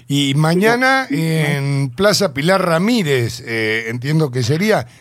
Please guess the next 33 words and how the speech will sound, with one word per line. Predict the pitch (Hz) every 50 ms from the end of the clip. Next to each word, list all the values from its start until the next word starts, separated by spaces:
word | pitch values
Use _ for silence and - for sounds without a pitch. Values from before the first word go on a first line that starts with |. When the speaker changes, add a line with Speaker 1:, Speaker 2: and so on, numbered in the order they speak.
| - - -
Speaker 1:
la | - 110 113 110 110 107 104 104 -
Feria | - 135 131 131 131
en | 123
tu | 120 131
Barrio. | 139 170 190 220 247 247 233 185
Speaker 2:
Mañana, | - 117 117 117 123 131 139 143 143 147 143 143 139 120 - - - - - - _ _ _ -
exactamente, | 131 113 107 - - 135 131 117 - 123 117 113 110 101 - 104
mañana | 110 113 127 135
estamos | 127 - 139 131 131 135 -
también | - 110 110 113 123 120 107
por | 113 107 -
primera | - 104 107 113 120 123 120
vez | 120 127 135 131 - - - -
en | 107 104
Plaza | - 113 113 110 - 120
Ramírez, | 110 120 123 135 139 139 151 147 139 -
que | 113 107
es | 120
Speaker 1:
Ujú. | 117
Speaker 2:
Macías | 107 98 107 - 117 110
y |
División | 110 113 113 104 - - 120 117
de | 117 113
los | 113 110
Andes, | 120 123 127 131 139 156 156 - - - - -
Speaker 1:
Ujú. | 101 101 101 92 78 113
Speaker 2:
mismo | 110 127 123 117 120
horario | 117 113 120 127 131 139 131
de | 120 113
nueve | 110 113 117 120 120 117
a | 110
trece | - - 117 101 - 107
treinta. | - 120 110 107 104 98 - - -